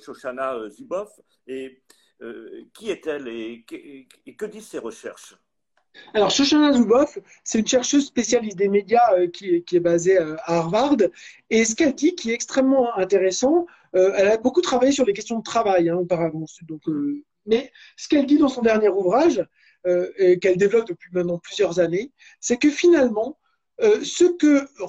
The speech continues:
Speaker 2: recherchent aujourd'hui les grandes firmes, c'est les capacités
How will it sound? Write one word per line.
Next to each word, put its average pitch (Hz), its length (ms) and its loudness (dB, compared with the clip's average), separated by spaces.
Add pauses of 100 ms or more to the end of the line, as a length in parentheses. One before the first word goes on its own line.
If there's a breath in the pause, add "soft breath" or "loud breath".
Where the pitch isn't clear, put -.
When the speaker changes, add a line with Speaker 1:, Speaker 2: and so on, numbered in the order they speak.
Speaker 2:
recherchent 269 600 0
aujourd'hui 233 720 -8
les 202 140 -6
grandes 196 260 -10
firmes, 285 320 -4 (100)
c'est - 120 -8
les 220 100 -8
capacités 247 800 -2